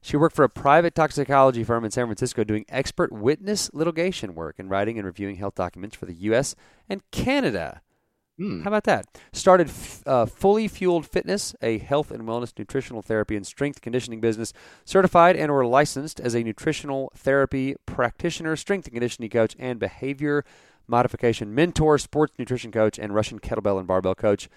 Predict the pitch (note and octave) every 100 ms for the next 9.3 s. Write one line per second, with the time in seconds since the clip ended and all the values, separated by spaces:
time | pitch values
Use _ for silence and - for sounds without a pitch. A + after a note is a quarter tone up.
0 | _ - G3 - F3+ D3 - C#3 - B2+
1 | A#2 - - _ _ - B2+ A#2+ - C3
2 | D3 C3 C3+ A#2 - B2+ A2+ F3+ D#3+ C3+
3 | A2 G#2+ G#2 G2+ - _ _ _ - D#3
4 | F#3 D3 C#3 B2+ A2+ A2+ G#2 G2+ F#2 F#2
5 | B2 C3+ B2+ B2+ _ _ _ - D#3+ -
6 | B2 G#2 F#2+ F#2 E2+ D#2+ - - - -
7 | G#1+ - - - E3 - G3+ G3 - -
8 | D3+ C#3 B2 A2 - A2 F2+ F#2 F2+ -
9 | - G#2+ F#2